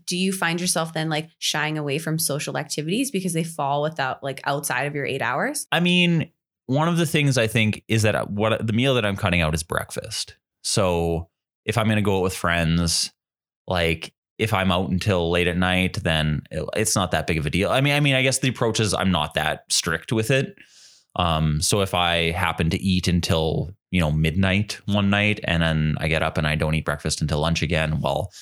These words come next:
Speaker 2: then that's one day where it's not sixteen by eight, it's, you
Speaker 1: And
Speaker 2: know.
Speaker 1: so is intermittent fasting as, like, strict as, like,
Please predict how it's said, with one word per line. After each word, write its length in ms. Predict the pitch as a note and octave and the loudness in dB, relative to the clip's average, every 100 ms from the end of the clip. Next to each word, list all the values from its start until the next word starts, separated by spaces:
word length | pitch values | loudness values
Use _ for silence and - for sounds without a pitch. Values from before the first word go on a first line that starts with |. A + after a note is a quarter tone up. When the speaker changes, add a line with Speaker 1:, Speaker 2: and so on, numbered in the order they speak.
| - | -6
Speaker 2:
then 140 | G2+ F#2 | 0 0
that's 240 | D#2 - | 0 -2
one 240 | D#2 D#2+ | 0 0
day 200 | D#2 D#2 | 0 -2
where 180 | D#2 D#2 | -2 -2
it's 180 | D#2+ - | -2 0
not 340 | F2 D#2 D2+ - - | 0 0 -4 -10 -6
sixteen 400 | - F2 E2 D2+ | -4 -2 -2 -2
by 160 | D2+ D#2 | 0 -2
eight, 460 | D2+ D#2+ E2 - | -2 -2 -2 -2
it's, 560 | C2+ - - - - - - | -4 -2 -2 -2 -4 -6 -4
you 40 | |
Speaker 1:
And 60 | C4+ | -2
Speaker 2:
know. 60 | - | 0
Speaker 1:
so 300 | C4+ B3 - | 0 -2 -4
is 140 | A#3+ | -6
intermittent 460 | G3+ A#3 A#3+ B3 A#3+ | -4 -2 -2 -4 -4
fasting 520 | F3+ F3+ - F3 E3 - | -4 -4 -4 -4 -4 -2
as, 260 | E3 D#3+ | -2 0
like, 220 | D#3+ D#3 | -2 -2
strict 720 | - - - - D3 D#3+ - - | -2 -2 -2 -2 -4 -4 -12 -8
as, 760 | D#3 D3+ D3 D3+ D3+ D#3+ - - - | -4 -2 -2 -4 -4 -2 -4 -6 -4
like, 220 | C#3+ C#3+ | -6 -6